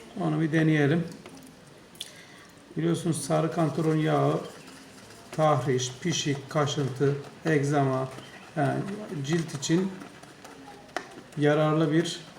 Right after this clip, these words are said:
doğal yağ. Bu arada bunu bir saniye.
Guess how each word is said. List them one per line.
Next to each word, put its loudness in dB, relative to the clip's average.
doğal 4
yağ. 2
Bu -2
arada 0
bunu 2
bir -8
saniye. -6